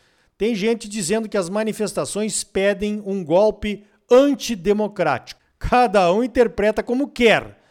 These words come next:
Se não foi um golpe, a decisão de um juiz do Supremo apenas de soltar um bandido condenado por mais de vinte juízes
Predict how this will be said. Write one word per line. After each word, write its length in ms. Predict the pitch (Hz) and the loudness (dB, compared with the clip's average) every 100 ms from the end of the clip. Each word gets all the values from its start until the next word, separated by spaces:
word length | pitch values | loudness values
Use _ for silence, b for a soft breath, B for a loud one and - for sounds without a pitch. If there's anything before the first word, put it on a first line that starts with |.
| b | b
Se 180 | - - | -10 -2
não 160 | 240 247 | 2 2
foi 280 | - 262 294 | 4 4 4
um 100 | 262 | 6
golpe, 400 | 233 190 - 139 | 6 6 2 -4
a 60 | |
decisão 520 | 147 175 185 151 220 | -2 -4 -4 -2 -2
de 140 | 208 202 | -2 -2
um 160 | 269 | -2
juiz 400 | 220 220 220 220 | -2 -2 0 -2
do 120 | 147 147 | -4 -10
Supremo 520 | 170 - 147 147 185 | -10 -8 -6 -4 -6
apenas 640 | 180 196 196 131 98 - b b _ | -6 -2 -2 -2 -10 -16 b b _
de 160 | 139 | -12
soltar 540 | 156 196 180 - 202 226 | -6 -2 -2 0 2 2
um 100 | 226 | 2
bandido 460 | 208 190 160 196 | 0 -2 -4 -8
condenado 720 | - 208 220 214 185 180 170 | -4 -4 0 0 0 0 -2
por 160 | 147 165 | -4 -4
mais 200 | 190 180 | -2 -4
de 100 | 165 | -8
vinte 500 | 139 175 277 262 233 | -8 -4 -4 -4 -6
juízes 720 | 185 202 220 190 107 104 - | -4 -4 -2 -4 -6 -12 -16